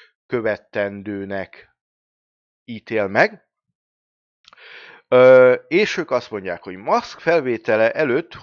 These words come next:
húsz másodpercen keresztül kell kezet mosni, a maszknak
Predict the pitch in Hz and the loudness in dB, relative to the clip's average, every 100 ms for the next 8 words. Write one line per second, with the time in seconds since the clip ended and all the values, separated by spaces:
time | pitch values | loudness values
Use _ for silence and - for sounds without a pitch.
0 | - - _ _ - 170 165 135 113 113 | -20 -20 _ _ -14 -10 -10 -4 -4 -4
1 | 110 98 - 92 110 101 - 98 87 - | -12 -14 -14 -12 -8 -8 -8 -16 -16 -18
2 | _ - _ _ 110 95 - 104 113 110 | _ -20 _ _ -4 -4 -6 -10 -8 -8
3 | 131 123 - 185 233 _ _ _ - - | -8 -10 -8 -10 -10 _ _ _ -20 -20
4 | - _ 120 139 170 - 143 127 - | -20 _ -2 2 0 0 -4 -4 -6